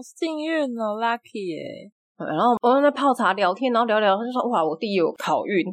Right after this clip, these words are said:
Speaker 2: 然后确诊又领了这个。”然后我们又在回顾，往回回顾就发现我弟不止这一次的防疫险有领到保险，我弟的人生当中大概就领了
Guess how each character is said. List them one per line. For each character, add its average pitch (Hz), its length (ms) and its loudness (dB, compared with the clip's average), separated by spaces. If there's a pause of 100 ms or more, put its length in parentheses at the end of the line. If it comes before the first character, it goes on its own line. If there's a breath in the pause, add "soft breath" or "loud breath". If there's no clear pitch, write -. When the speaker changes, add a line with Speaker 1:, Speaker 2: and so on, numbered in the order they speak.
Speaker 2:
然 170 120 0
后 196 260 4 (140)
确 185 200 2
诊 143 140 -8
又 160 140 0
领 104 180 -4
了 92 260 0
这 - 120 -6
个。” - 100 -4 (160)
然 156 100 -2
后 160 60 0
我 156 60 0
们 147 100 2
又 156 60 4
在 156 100 2
回 - 340 -8
顾， - 220 -12 (300)
往 151 280 -2
回 165 240 2
回 170 200 2
顾 196 180 0
就 190 100 2
发 180 220 2
现 170 260 0
我 156 160 2
弟 180 280 -4
不 226 100 0
止 120 480 -6
这 208 120 2
一 170 100 0
次 165 160 -4
的 165 100 2
防 156 240 -4
疫 180 100 0
险 147 200 -2
有 147 100 -2
领 151 140 -6
到 - 160 -2
保 - 200 -6
险， - 240 -12 (320)
我 190 120 0
弟 277 120 0
的 196 120 2
人 170 260 2
生 247 260 2
当 233 240 0
中 220 240 0
大 214 160 2
概 190 200 2
就 185 160 0
领 101 240 -6
了 76 440 0